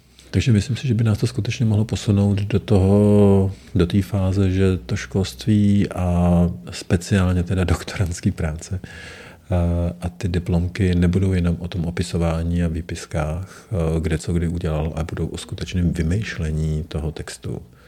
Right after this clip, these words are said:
Eh, což myslím, že se v poslední době,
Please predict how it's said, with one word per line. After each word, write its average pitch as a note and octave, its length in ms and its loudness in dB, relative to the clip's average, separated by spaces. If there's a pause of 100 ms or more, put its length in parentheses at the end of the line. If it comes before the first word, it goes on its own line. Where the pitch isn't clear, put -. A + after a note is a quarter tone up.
(580)
Eh, D#2 300 -2
což - 280 -8
myslím, E2 300 -4
že D#2+ 80 -4
se - 160 -2
v F2 60 -8
poslední F2 440 -6
době, D#2+ 240 -2